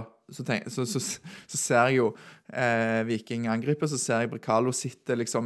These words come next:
med Håkenstad, og liksom, eh, s-, ser litt an. Så ser han at det blir farlig, og da venter han, og så setter, eh, Løkberg ballen i mål, og med en gang ballen går i mål, så bare Brekalo vinker ganske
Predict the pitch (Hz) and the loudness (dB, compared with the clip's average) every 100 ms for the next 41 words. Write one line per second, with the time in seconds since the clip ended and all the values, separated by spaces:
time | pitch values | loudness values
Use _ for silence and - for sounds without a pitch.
0 | 117 117 120 120 104 - 117 - 135 139 | 0 0 0 0 -4 -6 -6 2 4 4
1 | 117 120 110 104 107 - _ - - 120 | 0 -2 0 -2 -4 -12 _ -18 -12 -8
2 | 117 110 113 - - 139 - - 120 123 | -8 -8 -10 -14 -16 -14 -10 0 2 4
3 | 123 123 120 143 185 - - - - 135 | 2 0 2 2 2 -8 -20 -18 -10 -2
4 | 135 123 131 127 123 123 123 107 117 135 | 4 4 4 0 -2 0 2 2 2 0
5 | 127 127 110 101 - 117 151 156 - - | -2 -2 -4 -4 -2 2 2 -2 -16 -20
6 | - 120 123 117 117 - - 123 113 113 | -12 -6 -4 -4 -6 -8 -4 -2 0 0
7 | 113 110 107 110 107 107 107 107 - - | -2 -2 -2 -4 -4 -4 -4 -6 -8 -12
8 | - - 113 110 113 113 113 110 113 120 | -8 0 0 2 -2 -2 0 0 2 4
9 | 143 151 127 131 127 123 131 117 123 120 | 2 2 -2 -2 0 0 0 -2 -2 -2
10 | 113 113 113 113 131 135 123 117 110 113 | -2 -2 -2 0 0 -2 -2 -2 0 2
11 | 110 - _ _ - 120 117 120 120 - | 0 -4 _ _ -2 -2 0 0 0 -2
12 | _ _ _ _ 139 - - 127 113 113 | _ _ _ _ -4 -4 -8 -8 -6 -6
13 | - 117 | -2 0